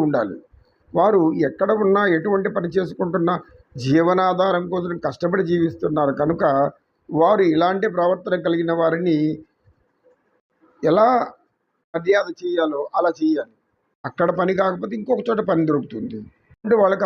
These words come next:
అవకాశం ఇవ్వకూడదు. అవకాశం ఇవ్వడం వలన మనసు, మనసు క్షోభిస్తుంది, మనసు బాధపడుతుంది. చిత్తంలో అనేక వృత్తులు అంటే అలలు చెలరేగుతాయి,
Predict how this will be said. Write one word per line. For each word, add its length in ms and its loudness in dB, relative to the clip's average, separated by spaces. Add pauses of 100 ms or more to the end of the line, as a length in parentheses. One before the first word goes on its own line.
అవకాశం 420 -4
ఇవ్వకూడదు. 480 -6 (560)
అవకాశం 260 0 (300)
ఇవ్వడం 340 2
వలన 260 2 (280)
మనసు, 320 -2 (240)
మనసు 240 -2 (100)
క్షోభిస్తుంది, 720 2 (540)
మనసు 220 0 (100)
బాధపడుతుంది. 720 0 (480)
చిత్తంలో 480 2 (100)
అనేక 340 2 (380)
వృత్తులు 440 2 (200)
అంటే 220 2 (560)
అలలు 260 4 (180)
చెలరేగుతాయి, 640 2